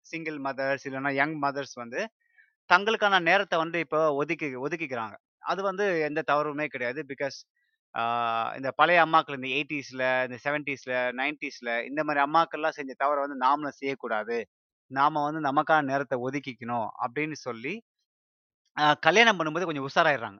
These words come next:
எப்படின்னா, எனக்கு இந்த மாரி மாப்பிள்ளை வேணும், எனக்கு வந்து சமைக்கிற மாப்பிள்ளையா வேணும், எனக்கு வந்து குழந்தைய பாத்துக்கிற மாப்பிள்ளையா வேணும்,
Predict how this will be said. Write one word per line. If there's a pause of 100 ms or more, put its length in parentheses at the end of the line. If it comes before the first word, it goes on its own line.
எப்படின்னா, (640)
எனக்கு
இந்த
மாரி
மாப்பிள்ளை
வேணும்,
எனக்கு
வந்து
சமைக்கிற
மாப்பிள்ளையா
வேணும், (180)
எனக்கு
வந்து (640)
குழந்தைய
பாத்துக்கிற
மாப்பிள்ளையா
வேணும்,